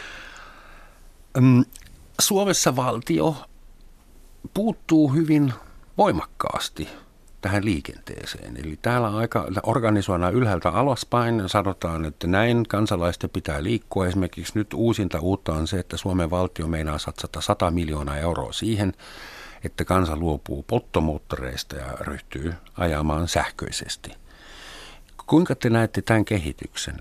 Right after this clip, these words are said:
että, että onko siinä järkeä niin kuin lahjo-, lahjoittaa ihmiset vaihtamaan sähköautoihin?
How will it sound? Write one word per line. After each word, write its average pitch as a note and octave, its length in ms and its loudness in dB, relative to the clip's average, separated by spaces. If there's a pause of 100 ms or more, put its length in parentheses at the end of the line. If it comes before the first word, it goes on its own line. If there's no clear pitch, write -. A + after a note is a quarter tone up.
(140)
että, - 280 -10 (240)
että - 220 -4
onko G#2+ 240 2
siinä G#2+ 240 4
järkeä G#2 640 2
niin D#2 140 -2
kuin F#2 200 0
lahjo-, G#2 360 2 (260)
lahjoittaa F#2+ 680 2
ihmiset D#2+ 600 0
vaihtamaan D#2 500 0
sähköautoihin? B1+ 920 -6